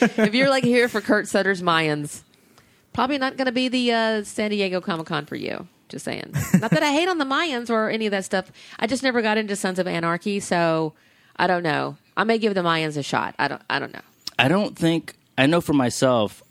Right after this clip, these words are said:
Speaker 2: I couldn't make it through the,
Speaker 1: The
Speaker 2: um,
Speaker 1: pilot of Sons of Anarchy.
Speaker 2: well, I couldn't even make it through the opening credits.
Speaker 1: Oh, yeah.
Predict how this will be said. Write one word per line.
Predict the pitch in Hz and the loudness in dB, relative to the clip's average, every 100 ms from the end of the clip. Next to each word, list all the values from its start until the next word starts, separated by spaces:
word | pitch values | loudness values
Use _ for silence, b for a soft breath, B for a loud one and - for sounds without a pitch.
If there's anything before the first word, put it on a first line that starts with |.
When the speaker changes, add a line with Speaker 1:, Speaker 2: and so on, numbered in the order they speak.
| - | -2
Speaker 2:
I | 110 117 | 0 0
couldn't | - 147 139 - | 0 0 0 2
make | 113 117 - | 0 0 0
it | 80 | -4
through | - 113 113 104 | -2 0 0 0
the, | 107 104 101 | -2 0 -2
Speaker 1:
The | 95 98 | 0 -2
Speaker 2:
um, | 95 | 0
Speaker 1:
pilot | 170 170 160 | -2 -2 -4
of | - | -6
Sons | 147 - | -8 -10
of | - | -10
Anarchy. | 107 - 131 | -12 -6 2
Speaker 2:
well, | 127 135 | 2 2
I | 123 | 0
couldn't | 120 147 | 2 4
even | 139 123 | 4 2
make | 123 123 | 2 0
it | |
through | 117 113 | 0 2
the | |
opening | 95 110 113 | 2 2 0
credits. | 101 107 120 101 - - | 0 2 2 0 -4 -2
Speaker 1:
Oh, | 190 240 247 226 165 131 - | 2 2 2 0 0 -2 -6
yeah. | 160 156 113 62 | -6 -2 -2 -2